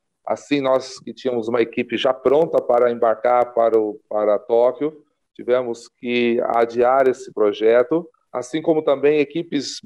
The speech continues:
voluntárias do mundo inteiro que estavam se programando para este projeto, tiveram que também, é, adiar o seu projeto. Aguardamos, então, a chegar de dois mil e vinte e um,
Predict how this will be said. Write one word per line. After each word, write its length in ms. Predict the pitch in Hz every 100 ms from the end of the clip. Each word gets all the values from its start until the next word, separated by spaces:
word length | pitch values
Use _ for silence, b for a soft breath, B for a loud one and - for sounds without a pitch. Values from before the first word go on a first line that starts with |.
| 117 _ -
voluntárias 720 | 131 135 120 110 131 143 135
do 80 | 120
mundo 260 | 127 185 190
inteiro 360 | 147 135 151
que 80 | 151
estavam 240 | - 117
se 120 | 117 120
programando 600 | 117 110 107 117 120 113
para 340 | 110 113 110
este 460 | 110 - - 113 104
projeto, 680 | 104 101 104 117 120 131 - B B -
tiveram 460 | 120 113 120 120
que 160 | 120 117
também, 760 | - 123 110 101 120 123 120 - _ -
é, 300 | 107 110 110
adiar 520 | 113 123 120 117 113
o 60 | 113
seu 160 | - 117
projeto. 480 | 123 117 - - -
Aguardamos, 520 | 117 127 127 151 139
então, 380 | 135 131 135 131
a 240 | 123 120
chegar 300 | 113 123 120
de 80 | 123
dois 140 | 120 107
mil 100 | 117
e 100 | 123
vinte 180 | -
e 60 | 131
um, 300 | 151 202